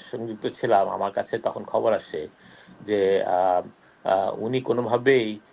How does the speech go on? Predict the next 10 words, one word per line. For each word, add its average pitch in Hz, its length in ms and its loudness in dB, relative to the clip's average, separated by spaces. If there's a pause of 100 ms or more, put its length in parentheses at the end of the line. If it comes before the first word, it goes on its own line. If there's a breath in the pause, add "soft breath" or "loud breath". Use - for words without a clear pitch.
(160)
আহ, 110 140 4
শামসুল 131 420 0
মুবিনের 127 340 0
প্রেজেন্সে 117 720 0 (320 soft breath)
ম্যাডামের 101 260 2
সাথে 92 180 -6
কথা - 180 -4
বলতে 78 260 -10
চান - 220 -10
না। - 320 -20